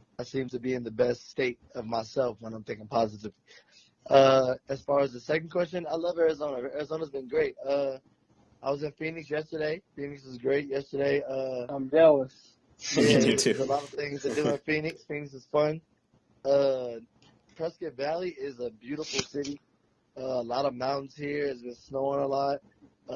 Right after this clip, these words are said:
Speaker 1: a lot of food places. So I, I've been enjoying Arizona.
Speaker 3: Good. Yeah, I'm, I'm glad you're enjoying it. I mean, it, it would be terrible if, like,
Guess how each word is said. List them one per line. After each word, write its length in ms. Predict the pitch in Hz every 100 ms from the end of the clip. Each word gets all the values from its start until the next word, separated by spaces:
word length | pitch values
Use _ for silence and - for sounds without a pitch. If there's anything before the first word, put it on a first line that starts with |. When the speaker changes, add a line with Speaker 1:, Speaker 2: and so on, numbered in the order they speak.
| 131
Speaker 1:
a 20 |
lot 160 | 131 135
of 80 | 135
food 280 | 143 147 143
places. 520 | 147 147 151 151 151
So 340 | 139 135 135 -
I, 80 | 160 160
I've 100 | 170
been 120 | 190 180
enjoying 360 | 160 180 170
Arizona. 400 | 160 143 143 117 _ _ _ _ _ _ _ _ _ _
Speaker 3:
Good. 280 | - 113 80 - _ _ _ -
Yeah, 120 | 104
I'm, 120 | 98
I'm 180 | 98 101
glad 220 | 107 107
you're 100 | 104
enjoying 260 | 95 107 95
it. 40 |
I 80 | 90
mean, 180 | 87 85
it, 160 | 87 87 85 - 90
it 40 |
would 220 | 85 80
be 100 | 85
terrible 440 | - - 92 87 82
if, 120 | -
like, 180 | 80